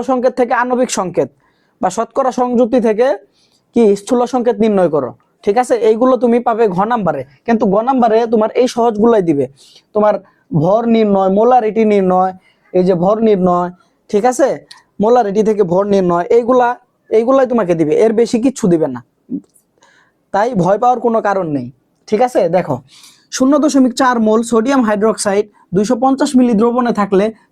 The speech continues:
সোডিয়াম হাইড্রোক্সাইডের ভর কত? এখানে আমার কি চাইছে? ভর। ওই একটা সূত্রের মাধ্যমে সব কিছু সমাধান। দেখো, এখানে এস সমান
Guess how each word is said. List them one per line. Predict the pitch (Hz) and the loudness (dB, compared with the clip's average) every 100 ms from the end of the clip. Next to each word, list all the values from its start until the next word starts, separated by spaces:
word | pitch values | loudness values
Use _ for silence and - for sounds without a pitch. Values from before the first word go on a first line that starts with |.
| - | -4
সোডিয়াম | 220 269 247 | -2 2 2
হাইড্রোক্সাইডের | 226 226 233 - 226 220 233 170 | 0 0 -2 0 0 0 0 -2
ভর | 147 208 202 | -2 -2 -2
কত? | 208 196 131 - _ _ | -4 -2 -6 -6 _ _
এখানে | 220 220 254 254 | -4 -2 0 0
আমার | 233 226 - _ _ - | 0 -2 -6 _ _ -2
কি | 240 | 0
চাইছে? | 247 196 180 | 0 0 0
ভর। | 175 196 247 | 0 -2 0
ওই | 285 302 | 2 2
একটা | 302 - 269 294 | 0 -6 -4 -2
সূত্রের | 247 277 262 | 0 0 0
মাধ্যমে | 226 214 269 359 | 0 -2 -2 -4
সব | 269 - | -6 -2
কিছু | 226 226 | 0 0
সমাধান। | 214 175 139 139 151 | 0 -2 0 0 0
দেখো, | 139 120 - _ - _ _ _ 202 | -2 -8 -10 _ -20 _ _ _ -2
এখানে | 208 220 208 - 247 | 0 0 -2 -2 -2
এস | 262 - | -4 -4
সমান | 240 226 | 0 0